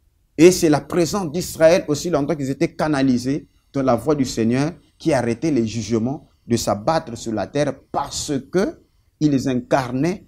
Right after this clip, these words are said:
la bénédiction en ce temps-là des nations. Voilà pourquoi nous devons comprendre ce que c'est les alliances,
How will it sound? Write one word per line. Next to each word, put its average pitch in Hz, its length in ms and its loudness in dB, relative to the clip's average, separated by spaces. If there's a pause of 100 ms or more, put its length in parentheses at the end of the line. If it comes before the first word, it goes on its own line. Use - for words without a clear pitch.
(140)
la 113 160 0
bénédiction 135 800 2
en 139 120 2
ce - 160 -4
temps-là 165 840 2 (500)
des 113 200 2
nations. 101 500 -2 (440)
Voilà 170 180 6
pourquoi 190 680 0
nous 156 100 -2
devons 156 320 4
comprendre 160 560 -4
ce 139 80 -12
que 170 140 -4
c'est 180 180 -2
les 135 200 0
alliances, 127 460 -2